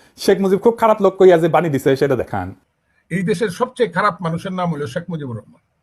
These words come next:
Speaker 2: উনি তেসরা জানুয়ারি বঙ্গবন্ধু শেখ মুজিবুর রহমান একাত্তর সনে রেসকোর্স ময়দানে মিটিং করে বলল, "ছয় দফার দামি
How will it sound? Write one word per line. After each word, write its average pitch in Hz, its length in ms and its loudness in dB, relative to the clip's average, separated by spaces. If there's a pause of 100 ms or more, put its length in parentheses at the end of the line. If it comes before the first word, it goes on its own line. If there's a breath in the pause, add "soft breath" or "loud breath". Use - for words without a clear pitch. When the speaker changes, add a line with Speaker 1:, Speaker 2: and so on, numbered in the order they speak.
(280)
Speaker 2:
উনি 202 140 -6
তেসরা 240 360 0
জানুয়ারি 233 340 -2
বঙ্গবন্ধু 220 460 -4
শেখ 240 220 -4
মুজিবুর 208 240 -4
রহমান 208 200 -4
একাত্তর 226 340 -2
সনে 214 320 -10 (460)
রেসকোর্স 208 440 2
ময়দানে 220 300 -2
মিটিং 226 280 -8
করে 233 160 2
বলল, 196 240 -6 (720)
"ছয় 233 200 2
দফার 220 380 0
দামি 226 260 -4